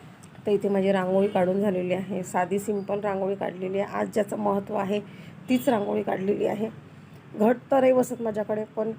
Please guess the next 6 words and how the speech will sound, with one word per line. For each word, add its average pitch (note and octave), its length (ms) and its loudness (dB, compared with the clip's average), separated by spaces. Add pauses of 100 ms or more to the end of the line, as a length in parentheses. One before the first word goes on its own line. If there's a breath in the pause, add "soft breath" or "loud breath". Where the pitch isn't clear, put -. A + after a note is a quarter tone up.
(200)
एक A#3+ 160 2
असं A#3 320 0 (200)
आपल्याला, A3 580 2 (380)
अ, F#3+ 100 -6 (1300)
आनंद B3+ 320 4
मिळतो. A3 480 4